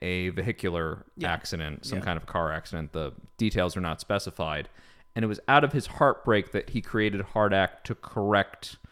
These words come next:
Speaker 1: human errors, but Hardak goes too far, and Rossum realizes that. Um,
Speaker 2: Do we think Batman's response to tragedy is healthy? Or the right
Speaker 1: <laughs> So
Speaker 2: response?
Speaker 1: no,
Speaker 2: Yeah,
Speaker 1: I
Speaker 2: right?
Speaker 1: don't think so. But at least it does more good
Speaker 2: Yeah.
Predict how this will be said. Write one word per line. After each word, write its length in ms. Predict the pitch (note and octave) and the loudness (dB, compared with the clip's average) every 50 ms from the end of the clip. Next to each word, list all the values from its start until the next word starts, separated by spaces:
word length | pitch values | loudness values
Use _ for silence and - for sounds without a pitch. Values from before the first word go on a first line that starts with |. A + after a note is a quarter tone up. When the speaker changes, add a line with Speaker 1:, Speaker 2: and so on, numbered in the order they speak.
| _ _ _ - - _ | _ _ _ -20 -20 _
Speaker 1:
human 400 | - - - B2 A2 G#2 G2 - - | -8 -2 0 2 2 2 0 0 2
errors, 500 | - D#3 E3 C3+ A2 G2+ F2+ F2 E2+ - | 4 6 6 6 6 4 4 0 -2 -4
but 300 | - - - G#2 F#2+ - - - - - | -4 -2 0 0 0 -2 -6 -12 -14 -8
Hardak 540 | - - C3 B2 A#2 A2+ G#2+ G2+ - - - | -2 2 4 6 8 8 6 6 4 0 0
goes 240 | - A2+ G#2 G2 - | 2 2 2 2 0
too 160 | - - G2+ | -4 -6 -6
far, 460 | - - - G#2 F2+ E2 D#2+ D#2+ E2+ - - - - - - | -4 0 0 2 2 2 0 -4 -6 -10 -14 -20 -20 -10 -6
and 100 | - A#2+ A#2+ | -2 0 4
Rossum 380 | A#2 G#2 G2+ - - G2+ G2+ | 4 4 4 2 0 -2 0
realizes 560 | G2+ G2+ G2+ F#2 F2 E2 D#2+ D#2 - D#2+ D#2+ - | 0 0 0 0 0 -2 -4 -6 -6 -8 -10 -8
that. 320 | - D2 C#2 C2 - - - - - - - - - - _ - | -8 -8 -8 -10 -12 -14 -16 -20 -20 -20 -20 -20 -20 -14 _ -2
Um, 460 | G#2 G#2 G2 F#2 F2+ F2+ F2+ F2+ F2 | 0 2 4 4 2 2 0 0 -2
Speaker 2:
Do 80 | - G3 | -2 -4
we 60 | A3 | -6
think 180 | - - A3+ - _ - | -6 -8 -12 -12 _ -2
Batman's 880 | - A3 A3 G#3+ A3 G#3+ A3 A3 G#3+ G#3 G3+ G3 F#3+ F#3+ - - - - _ - | 2 2 2 2 0 -2 -4 -2 -2 -2 -2 -4 -6 -8 -12 -14 -16 -16 _ -2
response 680 | - G#3 - - - - G#2 G#2+ - - - - - - | -2 -2 -2 -2 -4 -2 -2 -2 -2 -4 -6 -12 -12 -10
to 160 | - - F#3+ | -6 -6 -6
tragedy 600 | - - - G3+ G3+ G#3 G3 G3 G3 G3 F#3 E3 | -4 -2 0 0 0 0 0 -2 -2 -2 -2 -2
is 140 | D3+ D#3 - | -2 -4 -6
healthy? 580 | - - B3 F4 - - A4 A4+ G#4+ F#4 - - _ _ _ - - - - - G#3+ G#3 - | -6 -6 -6 -6 -6 -6 -6 -4 -4 -6 -8 -12 _ _ _ -14 -12 -6 4 6 6 8 10
Or 140 | B3+ A#3+ A3 | 10 10 12
the 120 | G3 G3 | 10 10
right 260 | F3+ F3 G3+ A#3 C#4 - | 8 8 6 4 4 2
Speaker 1:
<laughs> 120 | - E4+ | 0 0
So 340 | - - - F#4+ G#3+ G#3 G3+ | 2 6 8 10 10 12 10
Speaker 2:
response? 160 | G3 F#3+ F3+ | 10 8 6
Speaker 1:
no, 540 | F3 E3+ D#3+ C#3 A2 F#2 E2+ D#2+ D#2+ D#2+ E2 - | 6 6 8 8 8 8 6 4 2 2 4 6
Speaker 2:
Yeah, 280 | C3+ G#3+ F3 D#3+ D3+ | 8 8 10 10 10
Speaker 1:
I 100 | D3+ C#3 | 10 10
Speaker 2:
right? 120 | - F3+ F#3+ | 10 10 10
Speaker 1:
don't 240 | D3+ C#3 C3 - - | 8 8 6 4 2
think 220 | - G#2+ F#2+ E2+ | 0 0 0 0
so. 300 | - - A#2 G2+ G2 G2+ A2 | 0 2 4 6 6 4 4
But 240 | A#2+ A#2 C#3 C#3+ | 4 6 6 6
at 160 | D#3 D3+ - C#3+ | 6 6 2 2
least 440 | D3 C#3+ E3+ F#3 G3 - - - - | 0 2 2 2 0 -2 -4 -2 0
it 260 | D#3+ D3+ - - C#3+ | 0 0 2 2 4
does 280 | C3 C#3+ C#3 C3+ C3 B2+ | 6 8 8 8 6 4
more 260 | C#3 C3 B2 B2 A#2+ | 2 2 4 4 2
good 640 | A#2 A2 G#2 G2+ G#2+ A#2 A2 G2+ F2+ E2 D#2+ F2 - | 2 -2 -6 -2 2 2 4 4 2 0 -2 -4 -4
Speaker 2:
Yeah. 180 | - C#3+ - | -4 -4 -4